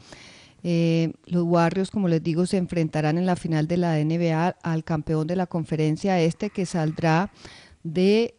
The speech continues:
los de Milwaukee y los de Toronto, los Raptors de Toronto y los Bucks de Milwaukee. Dos uno arriba están los de Milwaukee. Hoy juegan el cuarto partido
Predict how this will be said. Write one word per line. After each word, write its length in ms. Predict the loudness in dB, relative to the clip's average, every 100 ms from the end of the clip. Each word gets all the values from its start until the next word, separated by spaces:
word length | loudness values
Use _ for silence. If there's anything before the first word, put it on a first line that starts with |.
| -8
los 600 | -4 0 2 0 -2 -2
de 200 | 0 2
Milwaukee 920 | 2 2 0 2 4 4 0 -4 -4 _ -20 _ -2
y 120 | 0
los 240 | 2 2
de 120 | 0
Toronto, 520 | 0 0 2 2 0 -2
los 180 | -2
Raptors 400 | 0 0 0 -2
de 140 | -2 -2
Toronto 440 | 0 0 0 0
y 40 | -2
los 200 | -2 0
Bucks 440 | 0 0 -4 -4
de 100 | 0
Milwaukee. 640 | 0 0 4 4 4 -2
Dos 400 | -2 2 4 2
uno 260 | 0 0 0
arriba 380 | 0 0 2 0
están 300 | 0 -2 0
los 100 | 0
de 140 | 0
Milwaukee. 720 | 0 0 2 2 2 0 -6 -2
Hoy 180 | 0
juegan 380 | 0 0 0 0
el 160 | 0 -2
cuarto 480 | 0 0 0 -4 -4
partido 680 | -4 -6 -4 -2 0 0